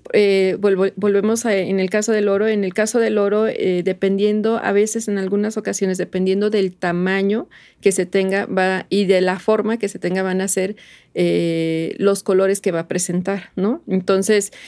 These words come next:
seguramente esas, eh, personas, este, que, que hacían, que sintetizaban estas nanopartículas de oro, eh, no sé, decían, "A ver, voy a agregar tanto material de, de este y tanta cantidad de esta sal y voy a tener este,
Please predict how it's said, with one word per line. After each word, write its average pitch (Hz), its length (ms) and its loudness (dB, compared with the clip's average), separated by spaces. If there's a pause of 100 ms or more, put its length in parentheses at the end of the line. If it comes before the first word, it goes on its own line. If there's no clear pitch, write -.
(140)
seguramente 202 1400 2
esas, 196 640 -2
eh, 170 640 -2
personas, 208 720 0 (360)
este, 190 680 2
que, - 220 -2
que 202 120 0
hacían, 208 640 2 (140)
que 170 420 0
sintetizaban 196 840 2
estas 196 440 -2
nanopartículas 190 800 -2
de 202 100 0
oro, 190 320 -2 (300)
eh, 180 200 2
no 180 200 0
sé, 180 220 0
decían, 170 400 -2
"A 165 60 -4
ver, 165 180 0
voy 180 180 0
a 202 60 2
agregar 180 440 0
tanto 190 580 0
material 175 540 -2
de, 160 720 -2
de 175 340 0
este 220 260 -2
y 190 80 -4
tanta 180 600 -2
cantidad 170 420 -2
de 180 80 0
esta 180 200 -6
sal 208 300 -2
y 208 80 0
voy 175 200 0
a 180 200 0
tener 180 300 0
este, 185 340 0